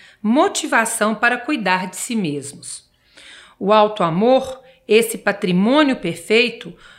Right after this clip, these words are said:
nos primórdios da evolução e ainda como impulso de vida,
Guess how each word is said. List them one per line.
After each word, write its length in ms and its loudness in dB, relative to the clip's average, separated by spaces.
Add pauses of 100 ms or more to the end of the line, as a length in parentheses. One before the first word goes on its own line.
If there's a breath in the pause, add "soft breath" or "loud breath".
nos 240 0
primórdios 640 0
da 120 2
evolução 720 -2 (280 loud breath)
e 140 2
ainda 480 2
como 280 0
impulso 680 0
de 120 -8
vida, 580 -4